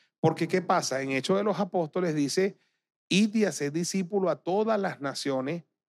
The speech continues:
dice, "bautizándole". Lo primero que se hace es, y luego dice, "enseñándole que guarden todas las cosas". Las iglesias voltearon la fórmula.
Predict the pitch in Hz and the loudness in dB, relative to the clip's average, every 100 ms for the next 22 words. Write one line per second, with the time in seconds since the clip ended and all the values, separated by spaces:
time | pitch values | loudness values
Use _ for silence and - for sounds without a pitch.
0 | _ 151 151 120 110 _ _ _ 117 135 | _ -2 0 -2 -6 _ _ _ 2 2
1 | 131 131 127 - 120 117 104 107 - - | 2 0 -2 0 0 0 -2 -8 -10 -16
2 | _ _ - 151 151 147 165 220 214 185 | _ _ 2 2 2 0 0 0 0 0
3 | 190 196 202 262 - _ _ _ _ _ | -2 -2 -4 -4 -6 _ _ _ _ _
4 | _ _ - 170 170 175 208 202 226 226 | _ _ 0 6 6 6 4 4 2 0
5 | - - 175 165 156 - 147 139 143 151 | -4 0 2 4 2 -2 -2 0 2 2
6 | 135 113 110 117 _ _ _ _ - 147 | 0 -2 -4 -8 _ _ _ _ 0 2
7 | 135 135 135 147 160 160 143 139 117 117 | 4 2 2 0 2 2 2 0 -2 -4
8 | - _ _ 151 185 214 233 202 185 208 | -8 _ _ -2 0 2 2 0 -2 -2
9 | 220 - _ _ _ - 156 143 185 185 | -4 -8 _ _ _ 0 2 2 2 2
10 | 165 147 131 - 131 - 127 113 107 104 | 0 -4 -12 -6 -4 -2 0 0 -2 -6
11 | 101 | -6